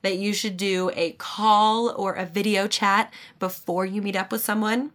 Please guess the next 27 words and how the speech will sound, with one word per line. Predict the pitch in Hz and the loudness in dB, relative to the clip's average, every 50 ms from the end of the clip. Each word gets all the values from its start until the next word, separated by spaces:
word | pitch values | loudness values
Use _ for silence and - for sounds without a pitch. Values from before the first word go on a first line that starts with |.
| _ _ - _ | _ _ -20 _
from | - 208 202 208 | -4 -2 -2 -2
a | 196 | 0
dating | 202 196 196 202 202 180 170 | 0 0 2 2 0 0 -2
app, | 147 147 190 247 - - - - - - _ _ _ _ _ _ _ - _ | 0 0 0 0 -2 -8 -20 -20 -20 -20 _ _ _ _ _ _ _ -20 _
half, | - - - - 208 208 220 277 311 - - - - | -12 -6 0 4 4 4 4 4 2 -4 -10 -8 -4
so | 220 - 196 185 | 0 0 0 2
fifty | - 233 220 - 285 | 2 0 2 2 -2
percent | 247 285 262 - - 233 233 247 247 - - - - - - - - | 0 0 0 2 2 2 2 2 0 -6 -8 -10 -20 -20 -14 -2 2
of | 202 202 202 196 202 | 4 4 4 2 0
young | 208 190 190 196 208 233 247 247 | -6 0 2 2 2 4 2 0
singles | 247 - 220 214 214 202 196 202 202 208 - | 0 0 0 0 0 0 0 -2 -2 -4 -6
had | - - - 202 202 214 220 - | -8 -4 0 2 2 2 2 0
a | - 202 185 | -2 -4 -4
video | 170 180 233 254 254 254 247 247 | 0 0 2 4 4 4 4 4
date | 208 240 233 240 214 - - - - - - | 4 4 2 2 2 -2 -8 -20 -20 -8 -2
before | - 196 190 - - 226 233 240 247 | -2 -2 -2 0 -2 0 2 4 4
meeting | 240 240 233 226 220 226 208 | 4 4 4 4 2 0 0
in | 196 196 196 196 | 0 -2 -2 -4
person | 185 - - 208 214 208 - 180 160 - - | -6 -4 -2 -2 0 0 0 -2 -2 -4 -4
this | - - - - | -6 -6 -6 -4
year. | 90 80 - - - - _ _ _ _ _ _ _ - - - - - | -4 -4 -4 -6 -8 -14 _ _ _ _ _ _ _ -20 -20 -20 -12 -4
And | - 196 196 190 180 175 180 | -2 -2 0 0 -2 -2 -2
one | 196 220 247 262 | 0 2 2 2
in | 247 220 214 214 | 0 0 -2 -2
four | 202 - 196 196 | -2 0 -2 -2
singles | 196 - 196 180 180 180 175 175 - - | -2 -2 -4 -4 -4 -6 -6 -6 -6 -6
overall | 185 180 180 180 180 185 180 160 143 135 156 - - | -6 -6 -4 -2 0 0 2 0 0 -2 -4 -6 -8